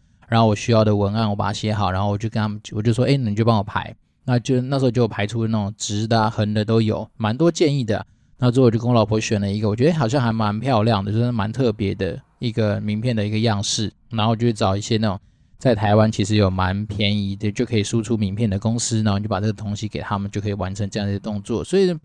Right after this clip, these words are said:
变成是说，其实我觉得有这样的平台在，其实就是能够帮助我们，就是你今天如果真的想要找到一些灵感啊，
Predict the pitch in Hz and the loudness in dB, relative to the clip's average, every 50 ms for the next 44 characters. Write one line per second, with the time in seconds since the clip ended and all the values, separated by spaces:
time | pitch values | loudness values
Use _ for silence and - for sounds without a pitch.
0 | _ _ - 196 170 170 170 165 170 165 - 139 123 - 131 127 123 _ _ _ | _ _ -6 -4 -2 -2 -2 -2 -4 -4 -4 -4 -4 -4 -4 -4 -6 _ _ _
1 | _ _ _ _ - 131 123 139 156 127 123 170 165 - - 113 117 117 107 107 | _ _ _ _ -6 -2 0 2 2 2 2 0 0 0 -2 -2 -4 -4 -2 -2
2 | 104 107 104 - 135 113 98 98 - - 117 107 101 107 120 117 110 107 104 107 | -2 -2 -2 0 0 0 0 0 -2 -2 -4 -2 0 2 2 2 4 2 2 2
3 | 113 113 110 117 107 113 110 - 117 107 95 98 98 98 101 107 110 104 - 113 | 2 2 2 2 2 0 2 2 2 2 2 2 0 -2 0 0 -2 0 2 2
4 | 101 101 104 _ _ _ _ _ _ _ _ _ - 117 113 139 151 160 151 151 | 0 0 -2 _ _ _ _ _ _ _ _ _ -4 -2 0 2 2 4 4 6
5 | 151 139 135 147 143 131 - 104 107 123 117 - 98 98 120 120 - 143 135 113 | 6 6 4 2 0 -2 -2 -2 -2 -2 -2 -2 -2 -2 -2 -2 -2 -2 -2 -2
6 | 113 147 165 - 120 95 98 107 104 101 101 | -2 -2 0 0 0 0 0 -2 -2 -4 -6